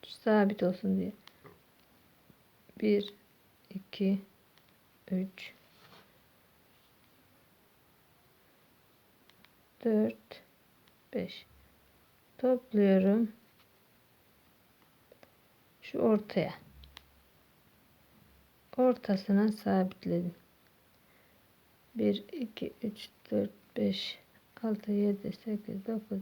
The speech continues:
on, on, on bir zincir çektim.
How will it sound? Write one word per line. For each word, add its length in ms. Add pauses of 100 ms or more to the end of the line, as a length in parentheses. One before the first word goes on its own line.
(140)
on, 220 (1040)
on, 380 (320)
on 280
bir 140
zincir 440
çektim. 360